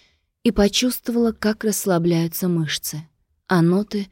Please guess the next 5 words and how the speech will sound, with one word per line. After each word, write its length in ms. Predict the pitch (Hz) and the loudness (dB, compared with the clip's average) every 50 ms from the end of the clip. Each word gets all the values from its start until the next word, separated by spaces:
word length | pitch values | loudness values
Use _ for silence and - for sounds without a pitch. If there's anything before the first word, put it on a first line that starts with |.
| _ _ _ _ _ _ _ _ | _ _ _ _ _ _ _ _
становятся 580 | - - - 214 214 262 277 269 254 - - 220 | -6 0 4 4 6 6 6 4 2 0 -2 -2
более 320 | 196 196 214 208 202 190 | 0 2 2 4 4 2
длинными 680 | 170 165 170 165 170 175 180 180 180 180 180 180 190 - - | 4 4 4 4 4 2 0 -2 -4 -4 -6 -8 -10 -8 -6
и 100 | 190 185 | -8 -6
плавными. 760 | - 185 180 170 156 147 143 143 135 139 147 147 147 147 | -4 -2 0 0 0 0 0 -2 -4 -6 -8 -10 -14 -18